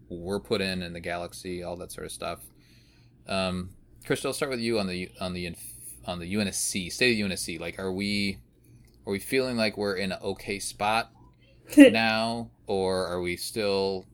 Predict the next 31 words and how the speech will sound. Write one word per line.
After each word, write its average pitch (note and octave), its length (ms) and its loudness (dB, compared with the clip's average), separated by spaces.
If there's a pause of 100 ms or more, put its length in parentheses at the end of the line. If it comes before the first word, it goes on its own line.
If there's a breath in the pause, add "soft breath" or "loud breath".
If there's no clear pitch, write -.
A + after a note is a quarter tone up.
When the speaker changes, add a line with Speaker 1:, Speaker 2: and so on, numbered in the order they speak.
Speaker 1:
I G#2 40 -4
mean, F#2 160 -4
there's F#2 160 -2
still C3+ 240 0
lots F#2+ 260 0
of F#2 80 -8
threads E2 460 -8
to - 100 -12
go D2 140 -14
down. - 340 -14
There's, F3+ 160 -14
there's - 200 -12
Speaker 2:
Yeah, A3+ 220 6
Speaker 1:
lots G3+ 320 2
of - 60 -2
places C#4+ 360 -6
to C#4+ 40 0
Speaker 2:
we, D#4 140 10
Speaker 1:
go, B3 80 8
Speaker 2:
we C#4+ 140 12
have A3 240 8
Speaker 1:
unanswered - 260 -6
questions. E2 800 -10
Like, E2 440 -12
are F#2 100 -4
we F#2 120 -4
feeling, G#2 480 -8
how A2 140 -4
are C3 40 -2
we B2 80 0
feeling D#2+ 380 -8